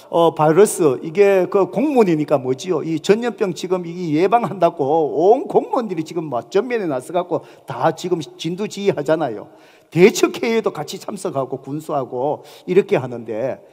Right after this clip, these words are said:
그래 이 친구가 검사를 받아야 되니까 여, 자기가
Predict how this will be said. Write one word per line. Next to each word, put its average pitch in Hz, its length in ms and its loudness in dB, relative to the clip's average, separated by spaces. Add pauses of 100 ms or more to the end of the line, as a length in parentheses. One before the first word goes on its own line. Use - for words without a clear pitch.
(260)
그래 269 180 -2
이 262 60 -4
친구가 226 340 0
검사를 226 440 2
받아야 175 260 4
되니까 127 680 0 (440)
여, 175 280 6 (340)
자기가 165 460 4